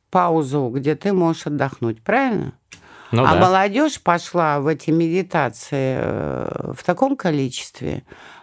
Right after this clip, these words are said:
Speaker 1: э, для них это параллельная жизнь. Ретриты и медитация,
Speaker 2: А, ну вы
Speaker 1: да.
Speaker 2: про какие-то, про какие-то экстремальные
Speaker 1: Какой-то в-, да
Speaker 2: случаи.
Speaker 1: какой экстремальный?
Speaker 2: Как их
Speaker 1: Это
Speaker 2: называют? Йоганутые.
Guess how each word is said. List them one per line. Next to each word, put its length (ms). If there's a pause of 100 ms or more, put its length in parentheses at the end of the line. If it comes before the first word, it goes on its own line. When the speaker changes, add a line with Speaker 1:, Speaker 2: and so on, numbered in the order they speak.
Speaker 1:
э, 300
для 160
них 220
это 120
параллельная 640
жизнь. 420 (1500)
Ретриты 600
и 40
медитация, 680
Speaker 2:
А, 40
ну 160
вы 160
Speaker 1:
да. 60
Speaker 2:
про 220
какие-то, 640
про 100
какие-то 320
экстремальные 540
Speaker 1:
Какой-то 320
в-, 40
да 60
Speaker 2:
случаи. 300
Speaker 1:
какой 340
экстремальный? 600
Speaker 2:
Как 100
их 80
Speaker 1:
Это 100
Speaker 2:
называют? 520
Йоганутые. 960